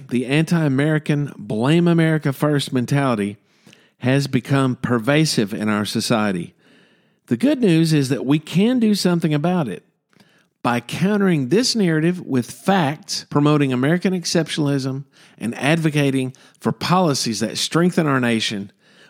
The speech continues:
we can challenge anti-American sentiment and create a more accurate understanding of our history and values. If you don't remember anything else about this episode, remember this.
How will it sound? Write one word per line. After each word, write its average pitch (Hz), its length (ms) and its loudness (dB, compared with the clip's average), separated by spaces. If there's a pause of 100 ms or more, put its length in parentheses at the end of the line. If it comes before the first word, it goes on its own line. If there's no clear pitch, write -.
we 127 160 2
can 165 480 0
challenge 135 680 0 (300)
anti-American 147 880 2
sentiment 113 480 -2 (400)
and 151 260 2
create 139 380 0
a 98 80 -4
more 131 360 0
accurate 147 500 -2
understanding 120 840 -4 (240)
of 110 140 -2
our 104 140 0
history 147 500 -4
and 110 200 -4
values. 92 680 -4 (240)
If 123 140 -8
you 240 100 2
don't 214 180 0
remember 151 500 0 (280)
anything 220 500 2
else 180 200 0
about 147 260 0
this 139 160 0
episode, 113 640 -2
remember 120 400 -2
this. 110 460 -4